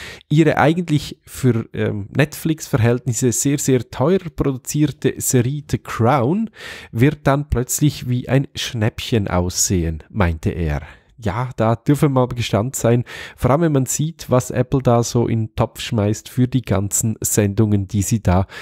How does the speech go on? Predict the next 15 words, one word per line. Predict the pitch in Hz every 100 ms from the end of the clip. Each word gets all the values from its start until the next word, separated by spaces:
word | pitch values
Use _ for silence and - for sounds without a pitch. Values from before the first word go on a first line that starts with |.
| - -
produzieren. | - 110 131 - - - - 78 - - _ _ _ _ _ -
Wer | 135 196
Windows | - 143 185 196 -
zehn | - 107 117 135 -
nutzt, | 101 85 - - - -
der | 120 156 -
hat | - 160 165
aktuell | - - 110 143
ein | 139
bisschen | 147 - - 131
mehr | 117 160 180
Bugs | - - - -
als | - 139 143 -
auch | - 123 -
schon. | - - 101 85 87